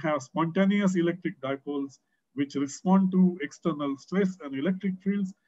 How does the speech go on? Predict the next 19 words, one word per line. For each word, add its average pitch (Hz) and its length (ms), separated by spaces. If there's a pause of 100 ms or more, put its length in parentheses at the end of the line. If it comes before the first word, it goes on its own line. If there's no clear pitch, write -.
(240)
And 131 120
as 131 180
a 131 40
result, 156 380
they 160 80
are 127 160
very 190 200
sensitive 185 640
to 139 120
surrounding 185 640 (340)
and 139 300
hence 190 400
interesting 160 600
at 131 100 (100)
nanoscale. 120 600 (880)
Then 202 200
I 202 120
showed 190 260
you 190 320